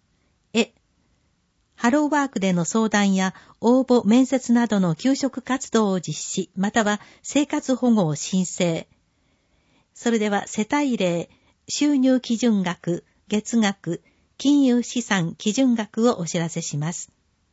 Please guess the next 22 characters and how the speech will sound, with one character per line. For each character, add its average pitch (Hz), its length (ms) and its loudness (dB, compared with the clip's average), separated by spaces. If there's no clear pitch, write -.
単 269 220 2
身、 214 500 0
収 294 300 0
入 285 260 4
基 247 180 -2
準 220 240 2
額、 170 420 -6
月 214 280 -2
額 226 480 0
十 254 240 2
二 294 140 2
万 233 300 2
二 165 100 0
千 190 340 -2
円、 165 280 -4
金 302 280 2
融 277 160 2
資 254 180 -6
産 170 280 0
基 214 160 -2
準 214 280 2
額、 175 380 -6